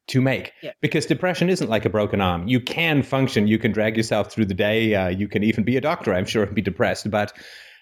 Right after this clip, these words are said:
Speaker 1: uh, so, so there's not that same, "Well, if it cuts two weeks off from work, then you pay this much less in insurance," and the person starts paying insurance premiums that much sooner. Um, you, I think you'd have to make that case to the insurance companies, and that would be, I mean, a very exciting way to translate that into something that would be actionable in a way that politics kinda isn't.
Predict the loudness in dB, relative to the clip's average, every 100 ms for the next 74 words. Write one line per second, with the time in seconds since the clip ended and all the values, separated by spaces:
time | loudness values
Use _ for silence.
0 | -4 0 2 0 0 -2 -2 0 0 0
1 | 0 0 -4 -2 0 2 2 0 0 -4
2 | -4 -4 -4 0 2 2 2 0 0 0
3 | 0 2 0 0 2 4 4 2 2 0
4 | -2 0 -2 0 0 0 0 0 0 0
5 | -2 0 -2 -2 -2 -2 0 0 2 0
6 | 0 2 2 0 2 2 4 2 -2 -2
7 | -4 2 2 2 -2 -18 -20 -20 _ -2
8 | 2 4 4 4 2 2 2 0 2 0
9 | 0 -2 2 2 2 -2 0 0 0 -2
10 | 0 0 2 0 0 -2 0 -2 2 2
11 | 2 2 0 0 -2 0 0 2 2 0
12 | 0 0 0 -2 -2 0 2 2 0 -2
13 | -4 -2 -2 0 0 0 0 0 -2 0
14 | 0 2 2 2 0 0 0 -2 -2 0
15 | 0 0 0 0 0 2 0 0 -2 0
16 | -4 -6 -2 0 0 0 0